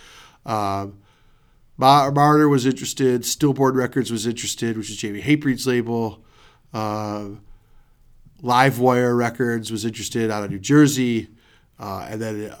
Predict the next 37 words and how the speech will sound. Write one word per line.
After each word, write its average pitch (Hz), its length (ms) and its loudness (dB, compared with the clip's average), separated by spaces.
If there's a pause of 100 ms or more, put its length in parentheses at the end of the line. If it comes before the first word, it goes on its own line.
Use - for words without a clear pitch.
(140)
uh, 101 300 -12 (160)
this - 260 -10
label 127 240 6
that 117 140 -4
I'd 110 100 -8
never 113 160 -4
heard 113 140 -6
of 104 80 -10
called - 180 -12
State 107 300 -6
of 90 100 -16
Mind. 104 480 -2 (880)
And 135 100 2
I 135 60 6
talked 233 240 10
to 220 80 8
Livewire 156 580 10
a 113 60 0
lot 113 400 6
because - 220 -6
the 127 80 0
one 139 160 4
guy 151 160 6
at 131 80 2
Livewire 117 640 2
was 110 180 -4
really, 202 600 8
really, 139 600 4
really 123 400 6
excited 117 320 -2
about 107 160 -4
the 113 60 -14
band. 110 320 -4
I 104 60 -4
loved 117 280 -2
his 101 140 -10
enthusiasm. 143 960 0